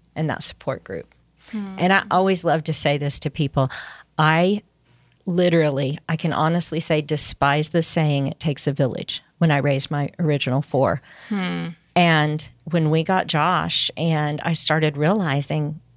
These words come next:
Speaker 1: it takes a village,
Speaker 2: Hmm.
Speaker 1: it took my best friends. It took my adult children. It took
Speaker 2: Mm-hmm.
Speaker 1: my little lighthouse family. It
Speaker 2: Yeah.
Speaker 1: took our family gathering
Speaker 2: Team
Speaker 1: group.
Speaker 2: Joshua.
Speaker 1: Yeah.
Speaker 2: Yeah.
Speaker 1: Yeah. And it just,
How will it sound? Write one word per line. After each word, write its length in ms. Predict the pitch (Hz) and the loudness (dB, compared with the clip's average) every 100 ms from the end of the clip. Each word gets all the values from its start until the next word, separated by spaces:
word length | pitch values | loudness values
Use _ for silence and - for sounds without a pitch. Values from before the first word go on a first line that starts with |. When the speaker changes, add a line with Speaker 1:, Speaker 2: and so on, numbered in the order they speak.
| - | -6
Speaker 1:
it 120 | - | -4
takes 320 | 190 202 - | -4 -4 -2
a 80 | 147 | 0
village, 680 | 135 151 214 - - - - _ | 0 0 0 -4 -8 -10 -12 _
Speaker 2:
Hmm. 360 | 185 175 175 165 | -8 -8 -8 -2
Speaker 1:
it 220 | 170 214 - | 0 0 0
took 560 | - 175 156 - - - - - - | 2 2 2 -2 -14 -20 -20 -10 0
my 140 | 170 | 0
best 340 | 156 139 - - | 2 2 0 0
friends. 540 | 170 170 160 151 - | 0 2 0 -2 -4
It 120 | - | -4
took 340 | - 170 165 160 | -2 0 -2 -2
my 200 | 147 143 | -2 -2
adult 360 | 170 147 - | -2 -2 -2
children. 560 | - 175 175 156 131 131 | -4 -2 -2 -2 -4 -4
It 180 | - - | -6 -4
took 340 | 185 151 160 | 0 0 0
Speaker 2:
Mm-hmm. 460 | - - - 185 170 | -8 -18 -16 -6 -2
Speaker 1:
my 140 | 151 | 0
little 240 | 151 143 143 | 0 -2 0
lighthouse 560 | 143 170 156 147 - | 2 0 0 0 0
family. 440 | - 143 135 135 139 - | 0 0 0 -2 -2 2
It 60 | |
Speaker 2:
Yeah. 220 | 170 185 | 2 4
Speaker 1:
took 460 | 175 180 165 - - - - - - | 2 2 2 0 -10 -20 -20 -12 -4
our 120 | 160 | -4
family 400 | - 170 165 156 | 0 2 2 2
gathering 360 | 151 143 165 180 | 2 0 2 4
Speaker 2:
Team 100 | 226 | 4
Speaker 1:
group. 280 | 214 196 196 | 4 4 4
Speaker 2:
Joshua. 420 | 240 196 170 151 - | 2 2 0 -2 -8
Speaker 1:
Yeah. 540 | 185 240 349 427 151 - | -4 -2 0 2 2 2
Speaker 2:
Yeah. 340 | 185 175 165 180 | 2 2 -2 -6
Speaker 1:
Yeah. 380 | 240 285 330 52 - | -4 -2 -2 -4 -4
And 160 | 208 226 | 0 0
it 100 | - | 0
just, 220 | 247 233 | 0 -2